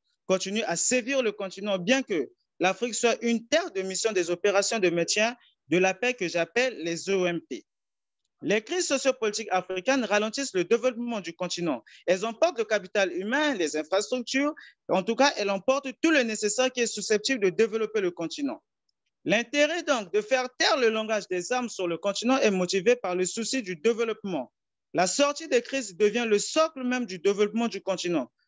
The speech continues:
Compte tenu de l'échec des O M P, de l'égoïsme des acteurs occidentaux sur le continent, nous proposons donc une organisation humanitaire africaine à caractère international pour la prévention et la gestion des conflits. Et nous savons que si nous avons plusieurs organisations,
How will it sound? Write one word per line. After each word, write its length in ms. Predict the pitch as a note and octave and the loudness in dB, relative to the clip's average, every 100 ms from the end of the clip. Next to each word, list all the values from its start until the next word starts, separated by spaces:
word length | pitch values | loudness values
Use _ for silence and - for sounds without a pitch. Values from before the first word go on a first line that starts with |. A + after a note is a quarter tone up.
| _ _ _ | _ _ _
Compte 200 | D4+ E4 | 2 2
tenu 200 | D4 C#4+ | -2 4
de 80 | A#3 | 4
l'échec 380 | A3 G#3+ A#3+ | 4 0 -2
des 240 | F3+ E3+ F#3 | -2 -4 0
O 60 | |
M 120 | G#3 G#3 | 0 0
P, 240 | C#4 D4+ | 0 0
de 100 | G3+ | 4
l'égoïsme 600 | G#3 G#3 B3 C#4 C#4+ G3 | 4 4 2 2 -2 -4
des 180 | F3+ F3+ | -6 -4
acteurs 400 | F#3+ G3+ F#3+ D3 | -2 2 2 2
occidentaux 640 | F#3+ G#3 G3+ F#3 F#3+ C3 - _ | -2 0 -2 2 2 2 -4 _
sur 240 | - G#3 | 2 2
le 100 | F#3 | 4
continent, 460 | F3 F3+ G3+ B3 F4 - _ _ _ _ _ | 0 -2 0 0 0 -4 _ _ _ _ _
nous 120 | C4 | -2
proposons 440 | G#3 B3+ C4+ C#4 E4+ | 0 0 0 -4 -2
donc 180 | D#4+ D4 | -4 -2
une 160 | B3 A3 | -4 -2
organisation 580 | G#3 G3+ G3+ G3 A3 B3 | -4 -2 -2 -2 -4 -2
humanitaire 480 | A3 G3+ G#3 G3+ A#3+ - | 0 2 2 2 0 2
africaine 520 | G#3+ A3+ A3 G#3+ D#3+ | -2 -2 -2 -2 0
à 100 | E3 | -4
caractère 480 | F#3 G3+ G#3 A#3 C4+ - | -2 0 2 0 -2 -4
international 1040 | G3+ - D4+ C#4+ B3 G#3 F3+ G#3 B3+ D4 - _ _ _ | -8 -2 -2 -2 -8 -6 -4 0 0 -2 -10 _ _ _
pour 260 | - D#4+ E4+ | 4 4 6
la 140 | G#3 | 2
prévention 760 | F3 - D#4+ A#3 F#3+ G3+ A3 C4+ - | 0 0 -2 -2 -8 -6 -6 -6 0
et 80 | |
la 160 | A3 F#3+ | 2 2
gestion 500 | F3 F#3+ - A#3+ C4+ - _ _ | 0 -2 0 2 0 -4 _ _
des 100 | D#3 | -4
conflits. 600 | D#3+ C4+ C#4+ C4+ G3+ C3 _ _ _ | 0 0 0 -4 -10 -10 _ _ _
Et 80 | - | 0
nous 120 | A#3 | 2
savons 280 | B3 A3 A#3 | 2 2 2
que 140 | A#3+ G3 | 2 0
si 120 | B3 | 2
nous 160 | A3+ | 0
avons 240 | F#3+ F3+ F#3 | 0 0 -4
plusieurs 600 | - B3+ B3+ A3+ F3 E3+ | 0 2 2 2 0 -2
organisations, 760 | E3+ E3 E3 E3+ - B3 C#4+ | -2 -2 -2 -4 0 0 0